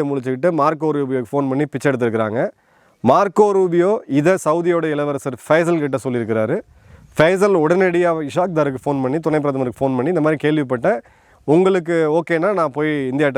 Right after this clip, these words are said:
பேசுறேன், ஜெய்சங்கர் அவர்கள்ட்ட பேசுறேன்னு" சொன்னதுக்கு, "தயவுசெய்து பேசுங்க பிரதர், நாங்க போர் நிறுத்தத்துக்கு ரெடி" அப்படின்னு சொல்லி பாகிஸ்தான் துணை பிரதமர் லைவ் டெலிவிஷன்ல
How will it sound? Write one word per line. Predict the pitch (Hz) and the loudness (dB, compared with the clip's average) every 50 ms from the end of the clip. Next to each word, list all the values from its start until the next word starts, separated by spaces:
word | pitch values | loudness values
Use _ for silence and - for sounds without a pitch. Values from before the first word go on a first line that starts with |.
| 127 110 | -2 -2
பேசுறேன், | 127 123 107 123 120 | -4 -4 -2 -2 -2
ஜெய்சங்கர் | 113 123 139 120 143 135 131 123 | 0 0 0 0 0 -2 -2 -2
அவர்கள்ட்ட | 123 117 110 110 107 120 104 | -2 -2 -2 -2 -4 -4 -2
பேசுறேன்னு" | 120 120 110 - 120 117 101 | -4 -4 -4 -4 -4 -6 -4
சொன்னதுக்கு, | - 107 107 101 101 101 117 170 208 214 - _ _ _ _ _ _ _ - | -4 -4 -4 -4 -4 -2 0 0 0 0 -4 _ _ _ _ _ _ _ 2
"தயவுசெய்து | - 143 170 196 147 185 185 185 170 147 160 | 2 4 4 4 2 2 2 2 2 0 0
பேசுங்க | 151 - 156 | 0 0 -2
பிரதர், | 151 139 127 135 175 196 | -2 -2 -2 -2 0 0
நாங்க | 170 160 143 135 | 0 0 -2 -2
போர் | - 147 156 156 | -2 -2 -2 -2
நிறுத்தத்துக்கு | 139 139 123 131 127 120 120 113 | -2 -4 -6 -6 -8 -6 -4 -4
ரெடி" | 110 101 117 135 135 139 143 131 107 - - | -2 0 0 0 2 0 0 0 -2 -6 -6
அப்படின்னு | 104 120 123 131 131 | -6 -2 0 0 0
சொல்லி | 131 - - 113 110 117 156 220 247 - - | 0 -2 -4 -4 0 0 0 0 -2 -2 0
பாகிஸ்தான் | - 143 147 143 147 127 - 147 135 117 | 2 2 2 2 0 -2 0 -2 -2 -2
துணை | - 131 131 143 147 | -2 -2 -2 0 0
பிரதமர் | 131 127 123 117 120 135 190 220 240 - - - - - _ _ - - | 0 -2 -2 -2 0 0 -2 -2 -4 -8 -18 -20 -20 -20 _ _ -14 -4
லைவ் | - 113 127 160 196 247 254 | 0 2 4 4 4 2 0
டெலிவிஷன்ல | 240 180 180 170 165 165 156 147 - - 131 117 113 110 123 160 | -2 0 0 0 0 0 -2 -2 -4 -4 -6 -4 -2 -2 -2 -2